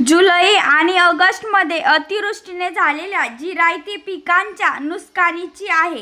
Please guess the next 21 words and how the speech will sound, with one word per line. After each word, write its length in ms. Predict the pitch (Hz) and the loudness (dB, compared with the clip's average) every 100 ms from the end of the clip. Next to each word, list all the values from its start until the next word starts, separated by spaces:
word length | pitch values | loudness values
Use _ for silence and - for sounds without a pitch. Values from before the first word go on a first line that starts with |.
| 240 | 0
रुपये 520 | 320 339 349 370 370 | 2 2 2 4 4
आठ 500 | - 269 294 392 - | 2 2 2 2 2
हजार 380 | 339 262 330 349 | 0 2 2 2
पाचशे 520 | 349 370 381 - 349 | 2 0 0 -2 -2
प्रति 420 | 349 359 349 349 | 0 0 0 0
हेक्टर 540 | 453 359 349 - 339 349 | -2 -2 -2 0 0 0
प्रमाणे, 680 | - 339 339 359 381 320 - | -2 0 2 2 0 -6 -12
दोन 360 | 240 311 403 403 | -6 -2 -2 -2
हेक्टरच्या 680 | 370 - 330 330 302 349 | -4 -2 0 0 0 -2
मर्यादेत 920 | 330 330 320 349 359 339 285 254 _ 320 | -2 -4 -8 -8 -10 -8 -12 -14 _ -6
सतरा 440 | 311 311 370 403 | -6 -6 -2 -2
हजार 280 | 392 359 330 | -2 -4 -6
रुपये 260 | 339 349 339 330 | -6 -8 -8 -8
जमा 340 | 330 330 392 | -8 -6 -4
झालेले 460 | 403 349 320 320 330 | -4 -6 -8 -10 -6
आहे 200 | 302 233 | -4 0
आणि 360 | 277 339 403 415 | 2 2 0 0
नव्या 380 | 392 359 359 359 | 2 4 4 2
निकषाप्रमाणे 1400 | 359 370 - - 392 392 392 370 349 349 381 311 254 - _ - | 2 -2 -6 -4 0 0 2 0 2 0 0 -4 -6 -14 _ -10
रुपये 540 | 285 330 - 359 359 440 | -4 -4 -2 2 2 4
अठरा 420 | 311 302 381 | 2 2 2